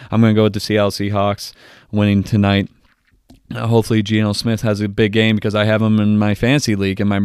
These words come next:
uh, brother's friends league. I'm in the playoffs right now, so I have to win this week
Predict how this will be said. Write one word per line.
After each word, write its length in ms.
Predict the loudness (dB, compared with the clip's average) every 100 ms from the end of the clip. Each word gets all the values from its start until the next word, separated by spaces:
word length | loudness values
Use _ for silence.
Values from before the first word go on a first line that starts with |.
| -4
uh, 240 | -6 -6
brother's 460 | -4 0 0 0 -2
friends 340 | -2 0 0
league. 200 | -2 -2
I'm 160 | -2 0
in 40 |
the 80 | 0
playoffs 440 | 0 0 0 -2
right 120 | -4 -4
now, 140 | -6
so 180 | -4 -2
I 120 | 0
have 180 | 0 2
to 100 | 2
win 240 | 4 4 2
this 180 | -2
week 360 | -6 -8 -12 -18